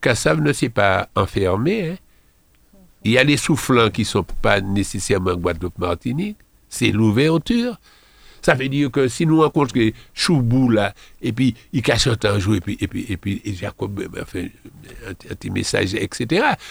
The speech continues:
Ça veut dire que si nous voulons vraiment travailler, et je me rappelle à un moment, le Festival culturel de Fort-de-France, il y avait aussi, je me rappelle les Coups d'or d'Haïti qui venaient. Il y avait le théâtre, euh, Cyclone de la Guadeloupe,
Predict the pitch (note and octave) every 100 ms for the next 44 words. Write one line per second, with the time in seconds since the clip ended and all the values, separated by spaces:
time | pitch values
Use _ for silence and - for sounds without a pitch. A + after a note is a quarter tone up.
0 | - - - - - C#3 A3+ A3 A3 B3+
1 | B3 G#3+ F3 B2+ G#3+ G3+ F#3 C#3+ C3+ D#3
2 | F#3 C3 F3 G3 F#3+ D3 A#3 B3 B2+ A#2+
3 | B2 F#3+ D#3+ B2 C#3+ - D3 C3 E3+ D#3
4 | - A#2 B2 A2+ G#2+ G2+ G#2 G2 G2+ -
5 | - - G2 G2 G2+ G2+ - D3 - -
6 | - - - A#2 A#2+ A2+ G#3+ B3+ C4 C#4
7 | B3+ A3+ A3 - - - B2+ D3 D3 -
8 | F#3 - D3 D#3+ G3+ A3 A#3+ A#3 A3+ _
9 | _ _ _ _ E3+ D#3 C3 D3 C#3 B2+
10 | D3+ C3+ C3 G#2+ A2 A2+ A2+ - - -
11 | - E3+ D3 C3 B2 A#2+ A#2 D3 E3 F3+
12 | A#3